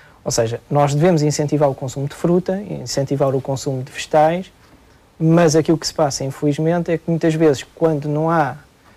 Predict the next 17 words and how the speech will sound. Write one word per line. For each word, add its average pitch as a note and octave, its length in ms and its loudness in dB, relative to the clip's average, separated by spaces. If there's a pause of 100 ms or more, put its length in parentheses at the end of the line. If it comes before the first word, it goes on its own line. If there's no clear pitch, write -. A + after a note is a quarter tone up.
(200)
eh, C3 320 2
condições C#3 480 -2
económicas C#3+ 560 -4
suficientes, D#3+ 600 -4
as D#3+ 100 -6
pessoas F3+ 360 0
não F#3 240 4
vão F#3 200 2
para F#3 120 -2
essa F3 240 -2
alimentação. F3+ 600 -6 (200)
Vão D#3 360 0
para D3+ 300 2
a - 20 6
alimentação D3 600 -2
mais D3 280 0
fácil, C#3+ 540 -4